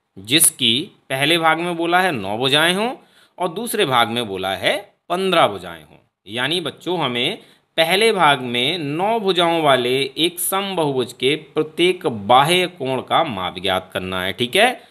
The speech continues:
और दूसरे भाग में हमें पन्द्रह भुजाओं वाले एक समबहुभुज के प्रत्येक बाह्य कोण का माप ज्ञात करना है। ठीक है, समझ में आ गया? अब देखो बच्चों, ये समबहुभुज क्या होता है?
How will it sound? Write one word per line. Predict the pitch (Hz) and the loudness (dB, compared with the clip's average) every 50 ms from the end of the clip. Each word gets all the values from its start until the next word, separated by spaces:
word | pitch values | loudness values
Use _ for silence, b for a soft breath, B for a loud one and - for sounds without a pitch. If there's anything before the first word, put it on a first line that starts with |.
| b b b b b b _ | b b b b b b _
और | 139 160 165 | 2 2 2
दूसरे | 143 127 143 175 202 190 214 226 220 | 2 0 -2 -2 -2 0 0 0 2
भाग | 190 180 170 165 156 151 | 2 4 4 4 2 2
में | 147 151 151 | 0 -2 -2
हमें | 147 135 120 117 117 117 151 208 330 - _ _ - | -2 -2 -4 -2 -2 -2 -2 -4 -6 -12 _ _ -6
पन्द्रह | 185 185 196 214 214 226 233 226 | -4 -4 -4 -2 2 2 4 4
भुजाओं | 202 185 165 175 170 170 165 165 | 4 2 0 0 0 0 0 2
वाले | 156 151 147 147 143 147 151 156 175 165 | 2 2 2 2 0 0 0 -2 -2 -2
एक | 156 147 143 - | -4 -4 -4 -6
समबहुभुज | - - - 170 175 185 185 175 160 151 139 127 139 117 120 | -6 -2 0 0 0 0 -2 0 0 0 0 0 -2 -4 -4
के | - 147 170 180 | -2 -2 -2 -2
प्रत्येक | - - 143 - - - 160 180 175 160 | -4 -6 -8 -6 -2 0 0 0 0 0
बाह्य | 131 127 123 127 131 | 0 2 2 4 2
कोण | 120 - 107 101 90 | 0 -2 -6 -8 -6
का | - - 185 233 | -2 -2 -2 0
माप | 202 156 131 107 87 - | 0 0 0 0 0 -2
ज्ञात | 87 87 78 76 - - | -4 -6 -6 -6 -8 -14
करना | - 80 78 78 76 | -16 -16 -14 -14 -14
है। | 78 - - | -16 -10 -8
ठीक | 123 127 131 | -8 -4 0
है, | 202 226 254 247 | 0 0 0 -2
समझ | - - 135 135 139 143 | -4 -4 -4 -4 -4 0
में | 156 165 | 2 2
आ | 170 170 | 4 4
गया? | 170 196 233 277 330 - - _ _ _ _ _ _ _ - | 2 0 -2 -4 -4 -6 -12 _ _ _ _ _ _ _ -8
अब | 156 147 | -8 -4
देखो | 127 107 87 82 82 | -4 -4 -6 -6 -10
बच्चों, | 76 71 - _ - - 82 69 - b b b b b b b b b b | -14 -16 -16 _ -16 -16 -14 -14 -16 b b b b b b b b b b
ये | 131 156 196 | 4 6 6
समबहुभुज | 208 - - 208 196 208 208 196 185 185 185 180 196 190 - | 6 6 4 4 4 4 4 2 2 4 6 6 6 4 4
क्या | - 147 117 | 2 2 2
होता | 92 82 80 76 - 73 73 | 2 2 0 -6 -10 -10 -10
है? | 76 71 - | -10 -10 -12